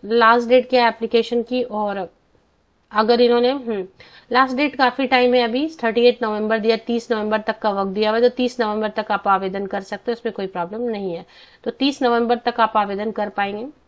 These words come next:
चलिए अब बात कर लेते हैं एज क्राइटेरिया and क्वालिफिकेशन की। पोस्ट ग्रेजुएट टीचर के लिए जैसा सभी जगह होता है,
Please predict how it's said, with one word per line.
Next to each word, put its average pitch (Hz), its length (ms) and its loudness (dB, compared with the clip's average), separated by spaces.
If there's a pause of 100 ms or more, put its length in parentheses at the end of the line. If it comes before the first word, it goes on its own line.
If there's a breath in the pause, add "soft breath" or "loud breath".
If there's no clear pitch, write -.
(1700 soft breath)
चलिए 233 180 4
अब 240 60 4
बात 254 260 8
कर 269 120 2
लेते 269 240 0
हैं 262 100 6
एज 240 160 6
क्राइटेरिया 247 680 6
and 220 280 -2
क्वालिफिकेशन 220 680 2
की। 247 100 -2
पोस्ट 254 300 6
ग्रेजुएट 262 320 4
टीचर 254 260 2
के 254 100 4
लिए 254 100 6
जैसा 220 360 2
सभी 220 300 -2
जगह 220 220 2
होता 220 240 0
है, 262 120 -4